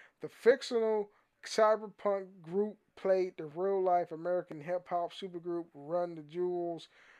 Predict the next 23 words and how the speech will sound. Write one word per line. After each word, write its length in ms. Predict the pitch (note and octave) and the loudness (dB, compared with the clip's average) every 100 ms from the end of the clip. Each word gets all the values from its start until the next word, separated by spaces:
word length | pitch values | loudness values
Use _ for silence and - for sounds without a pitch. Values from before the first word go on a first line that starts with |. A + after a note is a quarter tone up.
| _ | _
No 360 | D#3 F3 F3+ F3 | -8 -2 0 -2
Save 500 | - F#3 F3 E3+ - | -4 -6 -4 -6 -8
Point 360 | - F3 E3+ D#3 _ _ | -6 -6 -6 -12 _ _
is 220 | E3+ D3+ | -12 -10
a 60 | D3 | -12
song 460 | - F3+ F3 F3 E3 | -4 -2 0 -2 -4
that 240 | D#3+ D#3+ | -8 -8
be 140 | D#3+ D3+ | -10 -6
heard 340 | E3+ E3 D#3 | -4 -4 -6
in 140 | D3+ | -12
Cyberpunk 760 | C#3+ F3+ E3+ D#3 D3+ F3 D#3+ D3 | -6 -2 -2 -2 -10 -8 -8 -10
twenty 280 | - F3+ D#3 | -10 -8 -8
seventy-seven. 720 | - E3 D3+ - E3+ D3+ G#2+ _ - - - - _ _ _ B2 C#3 | -8 -8 -10 -8 -8 -8 -14 _ -20 -20 -20 -20 _ _ _ -6 6
That's 320 | G3+ A#3+ - | 6 6 0
the 120 | G3+ | -2
question 540 | - G#3 G#3 - G#3 F#3+ | 0 0 0 -4 -6 -2
that 180 | F3 | -2
sparks 520 | - - F#3 F#3+ E3 E3+ | -4 -4 0 0 -2 -10
an 80 | E3 | -10
explanation 680 | D3+ F3 - E3+ F3 F3 E3 | -6 -8 -8 -8 -4 -6 -6
from 180 | D#3 C#3+ | -12 -6
Patrick 460 | F#3 F3+ D#3 D#3 | -4 -4 -4 -12
K, 440 | - F#3+ E3+ D#3+ | -6 -4 -4 -8